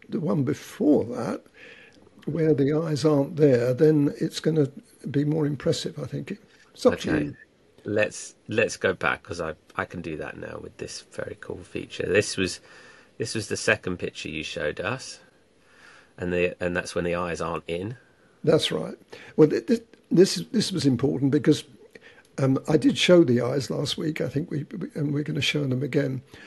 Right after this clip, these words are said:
Speaker 1: But you can, uh, coming back to this one, you can see how bare the, um, picture is at this stage, and no eyes, no lips, no hair, uh, but you can still see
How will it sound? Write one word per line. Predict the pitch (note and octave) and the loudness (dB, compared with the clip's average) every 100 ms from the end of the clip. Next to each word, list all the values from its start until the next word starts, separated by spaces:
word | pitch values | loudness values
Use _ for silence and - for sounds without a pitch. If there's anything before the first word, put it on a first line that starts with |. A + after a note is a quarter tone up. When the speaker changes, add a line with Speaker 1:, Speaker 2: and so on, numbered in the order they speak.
| - - | -20 -4
Speaker 1:
But | - - _ _ | -4 -4 _ _
you | - | 0
can, | - D#3 D#3 - - _ | 2 0 0 -4 -18 _
uh, | - - - - F3 | -16 -10 -10 -10 0
coming | F3+ C4+ G#3+ | 4 6 4
back | F#3 - | 2 0
to | D#3 | 0
this | D#3+ D3+ | 2 0
one, | - D#3+ D#3+ | -2 -6 -6
you | D3 | -4
can | D3+ C#3 | -2 -2
see | - D#3+ E3 - _ - | 2 2 2 -2 _ -4
how | D#3 C#3+ C3+ A#2 | 0 0 -2 2
bare | D3 D#3+ D3 A#2 F#3 A#2+ - - - | 8 8 8 2 -4 -6 -12 -20 -10
the, | C3 B2 C3 A#2+ A2 - - | -4 2 4 4 0 -6 -6
um, | D#3+ D#3 C#3 D3 A3+ D3+ | -4 -2 -4 -6 -8 -4
picture | D#3 - - D3+ | -4 -4 -4 -2
is | - B2 | -2 -4
at | - | -6
this | - D#3 | -4 -4
stage, | - D#3 C3+ B2+ C3 - _ _ - - _ | -2 -2 -2 -4 -8 -12 _ _ -20 -20 _
and | D#3 D#3 D3+ D3+ - - | -8 -6 -6 -8 -14 -12
no | E4+ E3+ F#3 B2 E3+ D#3 C#3 | -10 -8 -8 -10 -2 0 2
eyes, | C#3+ D3+ D3+ D3 | 2 -2 -2 -4
no | D3+ D3 | 0 4
lips, | D#3 D3 - - | 4 4 0 -6
no | D#3 D#3+ D3 | 2 4 4
hair, | E3 C#3+ E3 E3 - - - - - _ _ _ _ | 2 0 -2 -4 -8 -20 -20 -20 -20 _ _ _ _
uh, | C3 C3 C3 - | 2 2 0 2
but | D#3+ - | 2 4
you | D#3 | 0
can | - C3+ | 0 -2
still | - - F3 | -2 -2 0
see | E3+ - F#3 F3+ F3 A#3+ | 0 2 2 2 2 -2